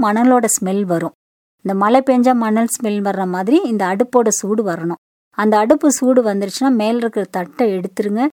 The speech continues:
நீங்க செஞ்ச பொருளை ஒரு தட்டுல வச்சிருப்பீங்க இல்லையா, அந்த தட்டை எடுத்து உள்ள இருக்கிற தட்டு மேல வைங்க.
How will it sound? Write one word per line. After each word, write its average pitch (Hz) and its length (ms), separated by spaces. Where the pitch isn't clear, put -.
நீங்க 254 280
செஞ்ச 247 300
பொருளை 226 360
ஒரு 208 200
தட்டுல 190 320
வச்சிருப்பீங்க 196 520
இல்லையா, 277 200
அந்த 240 400
தட்டை 220 240
எடுத்து 196 260
உள்ள 240 240
இருக்கிற 208 300
தட்டு 185 280
மேல 247 240
வைங்க. 175 280